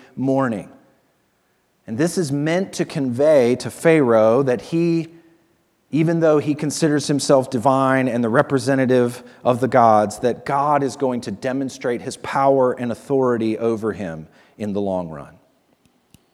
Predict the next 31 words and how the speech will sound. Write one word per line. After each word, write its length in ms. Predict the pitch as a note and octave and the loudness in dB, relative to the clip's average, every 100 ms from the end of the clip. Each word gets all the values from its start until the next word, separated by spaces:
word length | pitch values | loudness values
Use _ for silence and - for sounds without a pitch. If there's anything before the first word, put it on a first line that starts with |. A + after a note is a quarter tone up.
| _ _ - | _ _ -10
And 120 | G#2+ | -8
this 100 | B2+ | -8
power 460 | - D3+ D#3 D#3 C#3 | -4 0 2 2 2
and 160 | C3+ | -2
authority, 500 | A#2+ D3+ C#3 A#2+ A2+ | -6 -2 0 2 0
I 80 | G#2+ | -2
think 240 | G#2+ C3 | -4 -8
you 80 | B2+ | -8
can 140 | A#2+ A#2+ | -8 -10
see 320 | - B2 G#2 | -6 -4 -4
right 260 | G#2 A2+ | -2 0
off 200 | C#3 C#3 | 2 0
the 60 | D3 | -2
bat 380 | A#2 F2 F2+ - | -4 -4 -6 -8
to, 140 | B2 G2 - | -14 -12 -12
in 100 | A2+ | -10
the 100 | A2 | -8
introduction 800 | A2+ C#3 - C3+ A#2 - A#2 G2+ | -6 -6 -4 -2 -2 -4 -10 -8
to 80 | - | -8
all 340 | - B2+ D3 | 0 4 4
of 100 | B2+ | 2
these 160 | G#2+ G2+ | -2 -6
signs 560 | - G2 F2+ F2 F2+ - _ _ - | -6 -6 -8 -10 -14 -20 _ _ -12
in 120 | G#2+ | -10
chapter 380 | - G#2+ - G#2 | -4 -4 -4 -6
seven. 360 | - F#2+ C2+ A#1+ | -2 -2 -4 -6
So 120 | A2 | 0
let's 320 | A2 C3 - - - - | 0 0 -4 -16 -20 -20
finally 640 | - C#3+ C#3+ C3+ G#2 G#2 | -4 -2 0 0 -2 -4
get 260 | G#2 A#2 B2+ | -4 -4 -4
into 600 | C3 B2+ - G2+ F#2 | -8 -6 -6 -4 -4